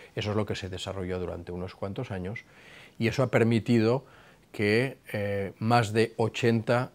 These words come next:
espacios, eh, diferentes espacios de memoria en el territorio de Cataluña fueran dignificados, fueran rehabilitados, fueran recuperados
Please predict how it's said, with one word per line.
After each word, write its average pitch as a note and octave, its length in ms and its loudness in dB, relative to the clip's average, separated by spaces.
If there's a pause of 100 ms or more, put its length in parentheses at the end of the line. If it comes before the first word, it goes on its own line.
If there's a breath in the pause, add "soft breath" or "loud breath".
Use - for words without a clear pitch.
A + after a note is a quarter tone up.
espacios, A2+ 920 -4 (680 soft breath)
eh, G2+ 160 -6
diferentes G#2 800 -4 (100)
espacios G#2 600 -4
de G2 100 -2
memoria G2 580 -2 (300 loud breath)
en G2+ 160 -2
el F#2+ 140 -4
territorio G2+ 400 -2
de G#2+ 80 0
Cataluña A2+ 640 -2 (280 loud breath)
fueran G2 600 0 (380 loud breath)
dignificados, A2 1040 0 (100)
fueran G2 460 -4
rehabilitados, G2+ 800 0
fueran G2 360 -6
recuperados A2+ 760 -2